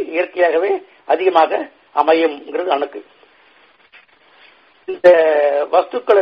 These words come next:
நித்திய வஸ்துக்கள்னு சொல்லிட்டு இல்லையோ, நித்திய வஸ்துக்கள்னு சொல்லணும்னா வஸ்துக்கள் நிறைய இல்லாம நித்தியமா இருக்கிறது இல்லையே, எத்தனையோ நித்தியமா சித்தம் இல்லாம போயிடுது அப்படிங்கிற உடனே அதுக்கு சமாதானமா என்ன எப்படி எடுத்து இருக்க வியாக்கியானத்துல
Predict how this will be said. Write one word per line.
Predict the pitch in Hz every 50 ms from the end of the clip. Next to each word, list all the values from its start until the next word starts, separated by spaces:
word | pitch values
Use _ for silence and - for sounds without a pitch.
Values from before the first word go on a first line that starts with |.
| 180 180
நித்திய | 175 190 - _ - 254 240
வஸ்துக்கள்னு | 214 - - - 202 - - 208 202 196 185 185
சொல்லிட்டு | 185 180 190 185 185 190
இல்லையோ, | 190 190 160 131 - - - _ _ _ _ _ _ _ _ _ _ _ _ _ _ _ -
நித்திய | - 185 - - 226
வஸ்துக்கள்னு | 220 196 - - 196 196 196 196 196 190 190 190 196 190 -
சொல்லணும்னா | 180 175 185 180 175 170 180 202 208 185 151 151 160 320 - - - - - _ - - - - - _ - - _ _ _ -
வஸ்துக்கள் | 180 170 - - 240 240 240 214 208 202
நிறைய | 196 190 196 185 180
இல்லாம | 185 196 214 - -
நித்தியமா | 202 185 - 220 220 214 214
இருக்கிறது | 202 196 196 185 180 180
இல்லையே, | 170 165 165 175 190 202 196 185 - - - _ _ _
எத்தனையோ | 156 160 180 190 196 202 208
நித்தியமா | 190 180 180 185 202 190 190 180
சித்தம் | 156 160 - 190 185 185 175
இல்லாம | 170 185 190 190 180 175 165
போயிடுது | 165 165 160 165 160 156 156 170
அப்படிங்கிற | 165 160 - 160 156 147 147 147
உடனே | - 165 202 202 180
அதுக்கு | 147 151 165 185 - 175 170 160 - - - - _ _
சமாதானமா | - 151 170 190 190 185 175 165 165 160 156
என்ன | 147 156 165
எப்படி | 160 151 147 151 160 156
எடுத்து | 151 147 147 151 147 143
இருக்க | 151 147 - 151
வியாக்கியானத்துல | 143 147 147 147 - 156 147 143 - 170 -